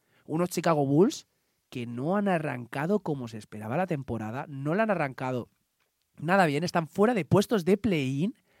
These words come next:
con once quince, cuarenta y dos por ciento de victorias.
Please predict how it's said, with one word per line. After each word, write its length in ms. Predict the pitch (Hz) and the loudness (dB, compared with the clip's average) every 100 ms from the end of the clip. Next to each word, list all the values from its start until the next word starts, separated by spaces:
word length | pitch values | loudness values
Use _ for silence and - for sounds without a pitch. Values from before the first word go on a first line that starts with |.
| _ _ _ _ | _ _ _ _
con 180 | 151 147 | -2 0
once 320 | 196 208 202 | -2 -2 -6
quince, 580 | 156 139 135 180 226 - _ _ _ _ _ - - - | -4 -6 -2 -2 -2 -4 _ _ _ _ _ -20 -20 -2
cuarenta 380 | 175 170 165 170 | 2 2 4 4
y 20 | |
dos 140 | 165 | 4
por 160 | 156 151 | 2 -2
ciento 260 | 160 160 | 0 2
de 100 | 156 156 | 2 2
victorias. 600 | 139 143 139 147 160 | 2 4 6 6 4